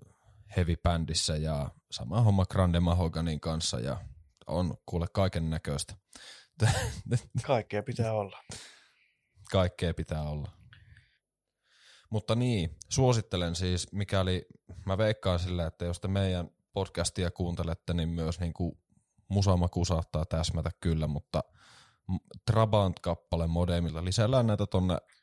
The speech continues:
Speaker 1: meidän Spotify-soittarille.
Speaker 2: Joo, nää löytyy
Speaker 1: Päivitetään
Speaker 2: sieltä
Speaker 1: sinne.
Speaker 2: kyllä valikoitujen parhaat soittolistalta nimenomaan tämä Modemin tuota kappale ja sitten myös Kissan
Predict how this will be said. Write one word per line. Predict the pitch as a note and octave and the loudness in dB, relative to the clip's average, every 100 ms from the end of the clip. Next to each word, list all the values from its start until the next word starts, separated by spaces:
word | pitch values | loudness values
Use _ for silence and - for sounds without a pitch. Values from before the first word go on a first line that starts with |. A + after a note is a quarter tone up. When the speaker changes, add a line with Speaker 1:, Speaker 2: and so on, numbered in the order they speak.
| _ _ _ | _ _ _
Speaker 1:
meidän | D#2+ E2 D#2+ D2+ - _ _ _ _ - | -2 0 0 -2 -6 _ _ _ _ -10
Spotify-soittarille. | - - - F2+ F#2+ F2 - D#2 - E2+ D#2 D#2+ D#2 - | -4 -2 0 0 2 2 2 0 -2 -4 -2 -4 -6 -8
Speaker 2:
Joo, | D3+ C#3 | -12 -10
nää | A2+ A2+ A2+ | -6 -4 -4
löytyy | G#2+ - B2+ B2+ | -6 -8 0 2
Speaker 1:
Päivitetään | A2+ F2+ G2 | 2 0 -2
Speaker 2:
sieltä | F#2+ E2+ F2 | 0 0 0
Speaker 1:
sinne. | F#2 | -2
Speaker 2:
kyllä | E2 F2+ F2 - - | -2 -2 -4 -6 -2
valikoitujen | G#2 F#2+ - E2+ F#2 F2+ | 0 0 -4 -6 -6 -6
parhaat | F#2 F#2+ G2 F#2 | -2 0 0 -6
soittolistalta | - F#2 F2+ F#2 F2 - F#2+ - - | -4 -4 -4 -6 -6 -6 -8 -10 -10
nimenomaan | G#2+ F#2+ F#2+ F#2 F#2+ F#2+ | -8 -6 -6 -6 -6 -6
tämä | F#2 F#2 F#2 - - | -6 -6 -6 -8 -12
Modemin | A2 G2 F#2 F#2+ F#2 F#2 F#2+ | -6 -4 -4 -6 -6 -10 -10
tuota | C#2+ D#2 E2 F#2+ _ _ _ - - - - _ _ | -10 -8 -8 -10 _ _ _ -20 -20 -20 -20 _ _
kappale | - F#2 - F#2+ F#2 | -4 -4 0 2 2
ja | F#2+ | 2
sitten | G2+ F#2+ - F#2+ | -2 -4 -4 -2
myös | G2 G2 - - | 0 -2 -2 -8
Kissan | - B2 G#2 - F#2 D2+ | -8 -4 -4 -2 -4 -6